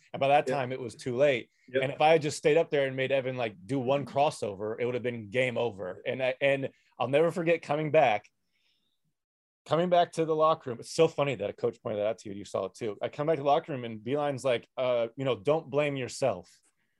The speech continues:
Speaker 1: And I a-, almost lost my mind. And I was like,
Speaker 2: Yeah.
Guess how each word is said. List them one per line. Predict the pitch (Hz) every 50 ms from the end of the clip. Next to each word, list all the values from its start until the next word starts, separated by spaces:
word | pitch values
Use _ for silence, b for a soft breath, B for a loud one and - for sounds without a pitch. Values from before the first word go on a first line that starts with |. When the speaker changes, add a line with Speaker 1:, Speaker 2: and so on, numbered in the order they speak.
| _ _ _ _ _ _ _ _ _ -
Speaker 1:
And | 139 143 147 143 143 139 135 135 131 131 127 131 - -
I | 135 139 143 143 143 139 135 147 - _ -
a-, | 156
almost | 156 - 147 139 143 143 127 - -
lost | 135 131 120 123 - -
my | 135 113
mind. | 110 120 123 123 110 98 117 -
And | 120 120
I |
was | 120 113 101 -
like, | 123 117 -
Speaker 2:
Yeah. | - - -